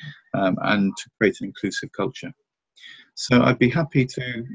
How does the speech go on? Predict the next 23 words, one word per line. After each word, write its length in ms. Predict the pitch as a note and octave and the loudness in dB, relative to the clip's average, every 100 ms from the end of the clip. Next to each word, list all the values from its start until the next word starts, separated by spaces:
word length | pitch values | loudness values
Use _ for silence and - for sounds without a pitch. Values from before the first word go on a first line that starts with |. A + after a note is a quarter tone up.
| - | -2
take 340 | C#3 A#2 - - | 2 2 0 2
any 300 | B2+ B2 A#2 | 8 8 8
questions 460 | A#2 C3 C3 A#2 A2 | 4 -2 2 0 0
you 80 | G#2+ | 2
have 200 | A#2+ A2 | 2 2
on 120 | A2+ | 2
any 220 | A2+ G#2+ | 2 2
of 180 | G#2+ - | -2 -4
that, 280 | A2+ C#3+ - - - | -6 -6 -6 -14 -2
and, 480 | G#2+ G#2+ G#2+ G#2+ _ A2 | 0 2 2 0 _ -10
uh, 280 | A2+ G#2+ - _ _ | -10 -8 -10 _ _
can 120 | - | -2
direct 360 | A2 G#2+ - - | 4 4 2 0
you 120 | G#2 - | -2 0
to 80 | G2+ | 0
additional 380 | G2+ - G2+ G2+ | 0 -4 -8 -8
resources 640 | F#2+ G#2 F#2 - D3 - | -2 -2 -2 -6 -8 -6
if 160 | - - | -12 -10
you 260 | G2+ G2 - _ - | -8 -8 -10 _ -12
so 180 | - | -6
wish. 360 | F#2+ - - - _ _ _ _ _ _ _ _ _ _ _ _ _ _ - _ _ _ _ _ - | -4 -6 -10 -20 _ _ _ _ _ _ _ _ _ _ _ _ _ _ -20 _ _ _ _ _ -14
So, 180 | - - _ _ _ _ _ _ _ _ C#3+ - | -12 -12 _ _ _ _ _ _ _ _ -20 -14
yeah. 120 | D3 | -14